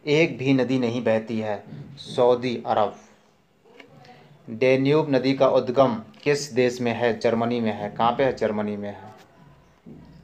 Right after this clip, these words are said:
कौन सी नदी पूर्वी चीन सागर में बहती है?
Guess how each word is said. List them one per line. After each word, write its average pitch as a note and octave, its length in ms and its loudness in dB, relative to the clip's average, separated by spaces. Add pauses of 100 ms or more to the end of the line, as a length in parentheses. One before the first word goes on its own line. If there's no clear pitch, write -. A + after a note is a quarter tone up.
(1500)
कौन D3 240 4
सी D#3 140 -4
नदी B2+ 300 2 (280)
पूर्वी C#3+ 600 2
चीन D3+ 460 -4
सागर B2+ 400 4
में C3+ 140 2
बहती A2+ 340 0
है? G#2+ 320 -6